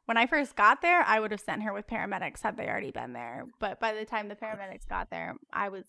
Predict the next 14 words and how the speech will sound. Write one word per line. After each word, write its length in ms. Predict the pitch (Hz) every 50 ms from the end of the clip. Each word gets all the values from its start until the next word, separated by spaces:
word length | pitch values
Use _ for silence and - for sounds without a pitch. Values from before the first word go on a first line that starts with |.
| - -
I 160 | - 196 185
was 120 | 190 196 -
doing 240 | 214 202 196 190 190
well 220 | 180 180 185 180
enough. 300 | 190 185 175 180 180 180 180 _ _ _ _ _ _ _ _ _ -
'Cause 120 | 285 269
it 120 | 302 294
took 160 | - 392 - -
forever 420 | - 233 - - 220 214 202 208
for 140 | - - 190
that 160 | 180 - 208
Benadryl 400 | - 175 165 170 202 - - -
to 80 | - -
kick 120 | - -